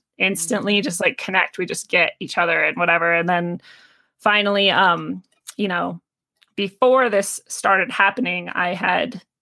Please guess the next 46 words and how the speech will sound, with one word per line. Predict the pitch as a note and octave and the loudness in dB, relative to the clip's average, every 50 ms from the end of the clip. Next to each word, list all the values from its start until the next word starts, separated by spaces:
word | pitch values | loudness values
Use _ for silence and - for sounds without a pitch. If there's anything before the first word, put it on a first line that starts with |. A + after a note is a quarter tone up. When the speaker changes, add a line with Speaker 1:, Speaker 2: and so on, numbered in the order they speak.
| _ _ _ - | _ _ _ 0
Speaker 1:
a | F#3 F#3+ D#3+ - - | 0 0 0 -2 -12
totally | - - A#3+ A#3 A#3 G#3+ G3+ F3+ F3 | -6 -4 0 0 2 2 0 -2 -4
different, | - - E3+ E3+ F3 - F#3 F3+ F3 E3+ - - _ | -4 -2 -4 -4 -2 -2 -4 -2 -2 -4 -6 -8 _
random, | - F#3 F#3 F#3+ B3+ C4 F3+ F3+ F3 F3+ F3+ F3+ F3+ F3 F3 E3+ E3+ - | -10 -8 -4 -2 -2 0 0 0 0 0 0 0 -2 -2 -4 -6 -8 -10
profound | - - F#3 F3 - - G3 F#3 F3+ E3+ E3+ E3+ E3+ - | -6 -6 -6 -6 0 0 2 2 4 2 2 0 -2 -6
spiritual | - - F3+ F3 F3 E3+ - - E3+ | -4 0 2 2 2 2 0 -4 -4
experience, | E3 - - A3 F#3+ F3 F3 F3 D#3+ - - | -4 -4 -4 -2 0 0 0 0 -2 -4 -6
which | E3+ - - | -6 0 2
led | F3+ F3 E3+ | 2 2 2
me | F3 F3 E3+ | 0 -4 0
to | - E3+ | 0 0
understand | F3 E3+ E3+ E3 - - F#3+ F#3 F3 F3 | 2 2 0 -2 0 -2 -2 0 0 0
that | F3 F3 | 2 2
I | F3 E3 F3+ | 2 2 2
should | - - G3 F3+ F3 E3+ - - - - - - - - - - - - _ _ _ _ - | 0 0 2 2 2 0 -2 -14 -18 -18 -18 -18 -20 -20 -20 -20 -20 -20 _ _ _ _ 2
break | A3+ A3+ G#3+ A3 | 2 2 4 2
up | G#3 - | 2 2
with | G#3 G3 F#3 | 2 2 4
my | G3 F#3+ F#3 F3+ E3 E3 D#3 F3 F3 _ _ _ _ _ | 4 4 6 6 4 4 2 -2 -6 _ _ _ _ _
boyfriend | - G3 A3+ G4 - F#4 B3 G#3+ | 2 2 2 2 2 0 0 0
who | F#3 G3+ | 2 2
I | F#3+ F3+ F3 | 2 2 2
really, | F3 E3+ F3 G#3 B3+ F4+ F#4 | 0 0 0 0 0 2 0
really | A#3 G3+ F#3+ F#3 | 0 -2 -2 0
loved | F3 F3+ G#3 A#3 G#3 F3 E3+ - - | 0 2 2 2 2 0 -4 -12 -10
and | G#3 F#3 F3+ | -8 -4 0
had | F#3+ F#3 F3+ | 2 2 2
a | F3+ F#3 - | 0 -2 -6
fantastic | - - G3+ F#3+ F#3 G#3 A3 C#4 - - A3+ - | -8 -6 -4 -4 0 0 0 0 0 -2 -6 -4
relationship | - F#3 F3+ G3 G#3 - A3+ - G#3+ F#3 - | -2 0 0 0 0 0 -2 -2 -2 -2 0
with | F3+ F3 E3+ F3 | 0 0 0 -2
and | - E3+ F3 E3+ - _ _ _ _ _ _ _ - | -4 -6 -6 -6 -10 _ _ _ _ _ _ _ -2
could | - G#3+ G#3+ | 0 2 2
have | G#3+ G3+ | 2 0
continued | - - G3+ - G3 G3 G3+ G3 F#3+ | 0 -4 -2 -2 0 0 0 0 2
to | G3 | 2
have | F#3+ F3+ F#3 F3+ | 2 2 2 0
just, | F#3+ F3+ - | -4 -6 -4
like, | F#3 E3+ E3+ | -4 -4 -4
a | D#3+ E3+ | -4 -4
beautiful | E3+ F3 F3+ F#3+ G3 - F#3 | -2 -2 -2 -2 -2 -2 -2
life | E3 E3+ E3+ G3 G3+ - | 0 2 0 0 0 -2
with, | F3+ F3 - - | -4 -4 -4 -4
but | _ - - | _ 0 0
I | E3+ E3 D#3 | 0 0 0
just | - E3 - - - - - - | -2 -4 -4 -4 -8 -8 -10 -14